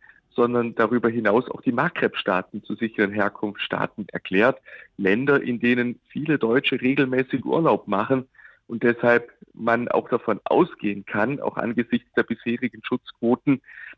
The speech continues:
dass diese Länder grundsätzlich frei von Verfolgung sind. Und insofern muss man sagen, dieser Schritt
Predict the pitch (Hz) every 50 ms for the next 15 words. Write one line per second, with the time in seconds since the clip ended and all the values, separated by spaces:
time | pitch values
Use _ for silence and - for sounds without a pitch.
0 | _ _ - 123 113 - - 127 127 123 - 120 107 104 107 120 127 131 120 -
1 | - - 107 120 127 127 - 135 127 - - - 120 113 - - - 107 107 110
2 | 123 - - 120 113 - - 107 - - 135 165 165 160 123 104 98 - - 101
3 | 92 95 101 - _ _ _ _ - - - - _ _ - - - 110 104 -
4 | - 123 113 104 104 101 - 135 123 123 127 123 - - 123 120 110 117 110 107
5 | 113 117 - 123 113 - 120 123 123 139 120 - - - 139 135